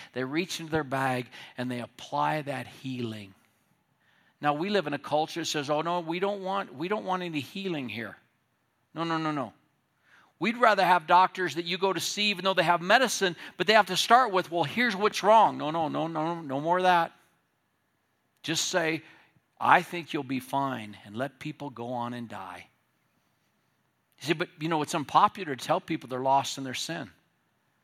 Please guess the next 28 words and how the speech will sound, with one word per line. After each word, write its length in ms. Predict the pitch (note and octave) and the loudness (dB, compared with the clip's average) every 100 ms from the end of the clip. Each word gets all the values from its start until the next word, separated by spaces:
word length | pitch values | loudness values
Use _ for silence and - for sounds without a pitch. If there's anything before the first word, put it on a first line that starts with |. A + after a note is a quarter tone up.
| _ _ - | _ _ -6
That's 260 | C3 - | -6 -6
what 100 | C3+ | -12
the 60 | A#2+ | -10
Holy 220 | C3 B2+ | -8 -8
Spirit 360 | - C#3+ C#3 A2+ | -8 -8 -8 -8
ministered 380 | C3+ A#2+ - | -10 -8 -10
to 80 | G#2+ | -12
you. 380 | G#2+ C#3+ D#3 D3+ _ _ _ _ _ _ _ _ _ _ _ _ _ _ _ _ - | -10 -8 -8 -12 _ _ _ _ _ _ _ _ _ _ _ _ _ _ _ _ -12
Can 160 | A#2 | -8
you 120 | A2+ C3 | -6 -6
be 140 | C3 | -8
gracious 600 | A2+ B2+ D3 - D#3+ - | -4 -2 -2 -4 -10 -10
enough 420 | D3 D#3+ F#3 - _ _ _ _ _ - | -6 -6 -8 -18 _ _ _ _ _ -20
to 100 | - | -16
pass 480 | - C3+ C#3+ C#3 D3 | -6 -2 -2 -2 -4
on 200 | D3 C#3 | -4 -4
the 60 | |
healing? 480 | A#2 - D3 E3 D3 | -12 -8 -4 -4 -4
That's 380 | B2 C3+ - - | -4 -4 -6 -10
where 140 | D3+ | -8
it 60 | C#3+ | -6
starts. 520 | - C#3+ B2+ G#2+ - | -4 0 0 -2 -10
"If 160 | - C#3 | -10 -8
any 140 | E3+ | -6
man 320 | E3 D#3+ D#3 | -6 -6 -6
would 100 | A#2 | -10
follow 380 | - C#3 D3 D3+ | -4 2 2 2
Christ, 640 | - C#3+ D3+ E3+ - - | -4 2 2 2 -6 -12